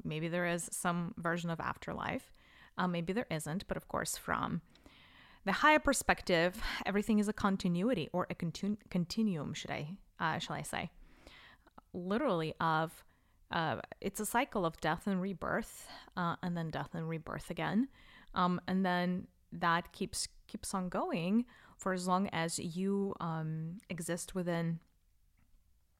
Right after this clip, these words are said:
the current vertical that, um, you were born into as a soul. Now, not to get, not to get too lofty, um, this may not be the only rule of the universe. Um, the universe tends to change its rules,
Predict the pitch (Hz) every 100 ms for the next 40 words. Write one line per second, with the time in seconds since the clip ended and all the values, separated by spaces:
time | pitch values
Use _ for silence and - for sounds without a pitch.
0 | _ - - 208 - 330 254 180 226 233
1 | - - - - - - - - 180 156
2 | - - 160 143 156 - 190 190 196 165
3 | 170 170 - 160 160 175 - 160 - -
4 | 180 - 208 - - - - - - -
5 | 208 175 175 175 - 175 175 226 220 208
6 | 196 190 196 - 214 196 - 202 170 175
7 | - - - 180 - _ 196 190 190 180
8 | 196 226 247 247 208 214 208 185 185 202
9 | 196 175 165 185 175 165 160 165 160 190
10 | 156 220 - - - 175 175 180 175 185
11 | 180 196 180 156 - - 202 175 - -
12 | 165 - 208 226 175 - - 156 160 156
13 | -